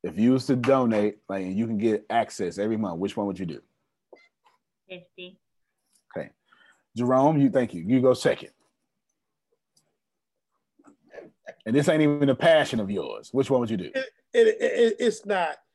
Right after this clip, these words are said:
Speaker 3: In fairness, fifty.
Speaker 1: All right, then. So you get what I'm saying? So then, Dolores, which one would you do? And you in production. So this is a passion of yours.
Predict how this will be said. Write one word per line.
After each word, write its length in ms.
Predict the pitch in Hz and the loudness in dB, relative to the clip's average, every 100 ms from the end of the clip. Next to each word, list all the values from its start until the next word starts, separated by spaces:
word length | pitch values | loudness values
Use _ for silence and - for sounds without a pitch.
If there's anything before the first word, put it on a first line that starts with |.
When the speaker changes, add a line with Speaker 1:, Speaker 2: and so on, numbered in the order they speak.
| _ - | _ -4
Speaker 3:
In 140 | 202 | -4
fairness, 560 | - 226 226 220 214 - | 0 2 4 2 -2 -4
fifty. 400 | 202 - - 156 _ - _ _ _ _ _ - | -6 -6 -14 -20 _ -20 _ _ _ _ _ -14
Speaker 1:
All 100 | 80 | -12
right, 200 | 64 - | -12 -14
then. 120 | - - | -20 -20
So 100 | - 85 | -16 -12
you 220 | 80 98 | -8 -4
get 80 | 113 | -4
what 60 | |
I'm 60 | 113 | -4
saying? 300 | 131 113 113 - _ _ _ _ _ _ | -4 -4 -6 -12 _ _ _ _ _ _
So 120 | 107 | -4
then, 560 | 101 98 98 95 95 95 - _ _ _ _ _ _ _ _ _ _ _ - | -4 -4 -6 -6 -8 -10 -14 _ _ _ _ _ _ _ _ _ _ _ 0
Dolores, 560 | 139 139 95 - - | 4 4 4 -2 -8
which 160 | 117 120 | -6 0
one 120 | 135 | 0
would 120 | 117 | 0
you 60 | 113 | 0
do? 140 | 104 - _ _ _ _ _ _ _ _ _ _ _ _ _ | -2 -6 _ _ _ _ _ _ _ _ _ _ _ _ _
And 180 | 98 98 | -10 -2
you 180 | 147 220 | 4 6
in 200 | 180 190 | 6 4
production. 520 | 143 120 104 - - - _ _ _ _ - _ _ _ _ _ - | 2 2 0 -2 -12 -18 _ _ _ _ -20 _ _ _ _ _ 0
So 60 | |
this 140 | 131 175 | 2 2
is 40 | |
a 40 | - | 0
passion 400 | 160 135 - 98 | 2 0 0 -2
of 60 | |
yours. 480 | 107 78 - - | 0 0 -4 -14